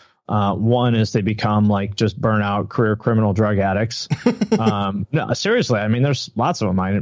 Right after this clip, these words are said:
Speaker 1: you know, some of my best friends have gone to prison for, you know, for attempted murder. Um,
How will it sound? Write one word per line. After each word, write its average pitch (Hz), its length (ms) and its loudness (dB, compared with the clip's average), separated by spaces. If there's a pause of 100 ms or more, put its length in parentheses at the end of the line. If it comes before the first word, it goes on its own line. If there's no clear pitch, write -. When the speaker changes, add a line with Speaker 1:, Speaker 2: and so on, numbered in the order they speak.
Speaker 1:
you 123 120 0
know, 107 160 2
some 117 180 0
of 120 60 2
my 113 140 2
best 117 240 -2
friends 135 220 0
have 110 100 -2
gone 110 120 2
to 110 60 0
prison 120 320 2
for, 117 360 0 (120)
you 117 160 0
know, 95 240 0 (240)
for 104 340 -2 (160)
attempted 110 400 -2
murder. 117 400 0 (300)
Um, 101 480 2